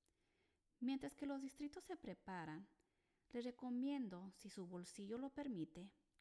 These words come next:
compre mascarillas para sus hijos y practiquen usando la mascarilla, especialmente si sus hijos son pequeños. Va a ser más difícil para nuestros chiquitos de preescolar a segundo grado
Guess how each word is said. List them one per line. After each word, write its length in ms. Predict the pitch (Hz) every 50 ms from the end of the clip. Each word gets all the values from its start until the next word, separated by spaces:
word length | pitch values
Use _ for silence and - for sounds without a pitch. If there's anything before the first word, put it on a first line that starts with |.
| _
compre 340 | - 233 240 247 247 302 311
mascarillas 580 | 320 311 311 - - 247 202 160 - 180 185 -
para 220 | - 214 208 190
sus 240 | - - 175 - -
hijos 400 | 165 - - - 165 - - - _ _ _ _ _ _ _ _ _ _
y 120 | - 202
practiquen 720 | - - 196 190 185 - - - 202 190 - - 233 240 240
usando 400 | 226 - - 175 160 160 170 175
la 100 | 175 170
mascarilla, 520 | 165 160 160 - - 165 147 147 - 165
especialmente 920 | - - - 175 - - - 214 214 226 269 269 240 220 208 196 190 - 220
si 140 | - - 180
sus 240 | - - 170 -
hijos 240 | - 165 - - 190
son 220 | - 180 165 165 -
pequeños. 640 | - 180 - - 208 208 208 202 180 170 - - - _ _ _ _ _ _ _ _ _ _ _ _ _ _ - 196
Va 100 | 190 196
a 40 | 202
ser 220 | - - 220 196
más 300 | 175 170 170 190 233 247
difícil 580 | - 294 - - - 247 247 240 - 185 180 185
para 260 | - - 165 165 165
nuestros 340 | 170 170 180 - - 202 -
chiquitos 560 | - - - - - 214 - _ - 262 262 269
de 60 | 277
preescolar 760 | 269 - 240 240 - - - 175 165 175 175 170 170 190 -
a 80 | - 180
segundo 460 | - - 165 - 160 165 170 190 214
grado 400 | 233 240 214 202 - - 196 -